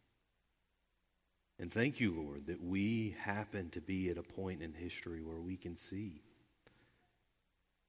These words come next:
We can see. We can see what you've done. We can see Christ.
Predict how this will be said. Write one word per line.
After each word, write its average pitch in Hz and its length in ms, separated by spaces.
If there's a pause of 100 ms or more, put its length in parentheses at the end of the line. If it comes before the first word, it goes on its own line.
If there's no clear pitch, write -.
(200)
We 107 120
can 101 200
see. 104 600 (2500)
We 107 120
can 101 80
see 131 160
what 120 180
you've 90 160
done. 82 400 (3250)
We 110 120
can 90 160
see 120 260
Christ. - 680